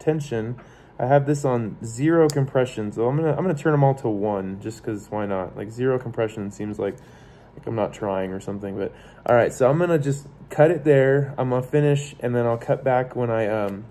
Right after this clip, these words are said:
have a, a final verdict. Ooh, the top layer already feels better. I have a feeling my answer is gonna be, "This is way better." Oh my gosh. Oh, I think I can tell you, but let me, let me put the rest. But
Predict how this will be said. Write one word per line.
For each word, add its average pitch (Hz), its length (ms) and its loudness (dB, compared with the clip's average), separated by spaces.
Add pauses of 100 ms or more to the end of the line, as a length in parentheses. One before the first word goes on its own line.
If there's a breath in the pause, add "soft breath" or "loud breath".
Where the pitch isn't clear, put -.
have 113 200 -2
a, 107 260 0 (200)
a 107 80 -6
final 120 340 -2
verdict. 104 420 -4
Ooh, 107 360 0
the 98 100 -8
top 120 300 -2
layer 110 280 2
already 107 280 -2
feels 101 220 -6
better. 98 320 -2
I 131 100 4
have 139 160 6
a 131 60 2
feeling 120 420 -2
my 107 200 -2
answer 107 260 -4
is 104 80 -6
gonna 104 180 -6
be, 101 120 -6
"This 98 280 -8
is 98 140 -10
way 98 220 -2
better." 95 340 -4 (400 loud breath)
Oh 247 460 8
my 151 240 0
gosh. 202 640 2 (560 loud breath)
Oh, 247 320 4
I 165 80 4
think 214 180 -4
I 190 120 2
can 151 160 -6
tell 202 260 2
you, 202 160 -6
but 123 240 -4 (320 soft breath)
let 190 140 4
me, 202 120 0
let 170 200 0
me 190 80 2
put 185 180 -4
the 170 100 -2
rest. 143 380 0
But - 300 -4